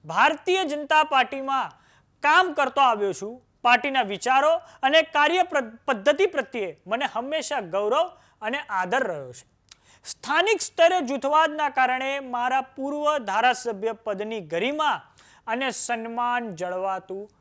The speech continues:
નથી અને સતત અવગણના કરવામાં આવે છે. મારા વિસ્તારના લોકોની કેટલીક મુખ્ય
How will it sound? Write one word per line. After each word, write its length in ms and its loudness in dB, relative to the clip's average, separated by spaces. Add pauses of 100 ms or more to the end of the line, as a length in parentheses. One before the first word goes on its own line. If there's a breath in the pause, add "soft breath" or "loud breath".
(160)
નથી 600 -4 (220 soft breath)
અને 180 0
સતત 560 -2 (120)
અવગણના 640 -2
કરવામાં 680 -6
આવે 220 2
છે. 200 -6 (440 soft breath)
મારા 240 4
વિસ્તારના 680 4
લોકોની 460 4
કેટલીક 420 -4
મુખ્ય 560 -2